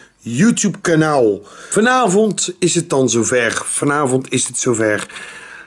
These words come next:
Eh, ik ga het al heel vroeg, wil ik gaan beginnen met G T A vijf. We gaan weer een livestream doen. Eh, een collega van mij,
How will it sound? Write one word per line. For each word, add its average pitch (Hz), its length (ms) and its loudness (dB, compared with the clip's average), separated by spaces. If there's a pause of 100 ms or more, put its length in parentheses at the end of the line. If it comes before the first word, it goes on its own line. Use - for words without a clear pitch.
(140)
Eh, 147 580 2
ik 190 120 -2
ga 190 160 0
het 180 160 -4
al 151 300 2
heel 165 440 2
vroeg, 135 600 -4
wil 147 180 0
ik 180 200 0
gaan 131 320 -2
beginnen 123 500 0 (240)
met 180 680 0 (1500)
G 254 380 0
T 180 180 2
A 123 460 -2
vijf. 180 600 0 (120)
We 165 80 -2
gaan 214 160 2
weer 214 120 2
een 214 160 2
livestream 220 460 0
doen. 190 320 4 (300)
Eh, 180 600 0
een 180 120 -2
collega 208 440 2
van 196 160 0
mij, 190 300 2